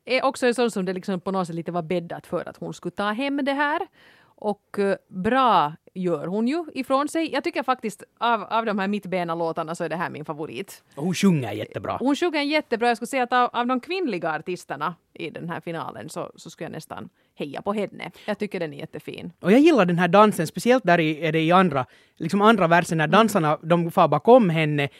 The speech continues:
Speaker 2: och så har de de här händerna, många
Speaker 1: Ja.
Speaker 2: händer som far. Eh, b-, tänk om på sån här någon lite indisk gudinna-grej eller någonting. Jag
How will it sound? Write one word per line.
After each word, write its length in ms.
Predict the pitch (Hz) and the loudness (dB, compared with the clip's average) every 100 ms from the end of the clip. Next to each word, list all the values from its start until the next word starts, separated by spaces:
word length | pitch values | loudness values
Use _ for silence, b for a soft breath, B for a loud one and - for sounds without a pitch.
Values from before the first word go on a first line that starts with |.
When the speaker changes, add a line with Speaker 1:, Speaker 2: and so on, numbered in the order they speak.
| b | b
Speaker 2:
och 200 | - 170 | -4 4
så 60 | |
har 120 | 190 180 | 6 6
de 100 | 170 | 4
de 80 | 170 | 4
här 100 | 160 | 4
händerna, 540 | 202 190 151 123 135 | 6 6 4 -2 -6
många 340 | 170 190 190 139 | 0 4 4 2
Speaker 1:
Ja. 20 | 165 | 0
Speaker 2:
händer 280 | 151 127 123 | 0 -2 -4
som 180 | 139 127 | -6 -2
far. 320 | 156 120 123 b b b b - - | -2 -2 -6 b b b b -14 -8
Eh, 140 | 147 | -6
b-, 340 | 160 160 147 156 | -4 -6 -4 -4
tänk 180 | 165 147 | -2 -2
om 160 | 135 | -4
på 60 | 131 | -4
sån 100 | 147 | -4
här 60 | |
någon 180 | 135 139 | -2 -2
lite 200 | 139 131 | -2 -2
indisk 340 | 139 131 123 139 | -2 -4 -4 -6
gudinna-grej 680 | 131 123 117 110 120 101 | -4 -4 -4 -6 -8 -8
eller 100 | 104 | -8
någonting. 200 | 120 135 | -6 0
Jag 80 | 214 | 4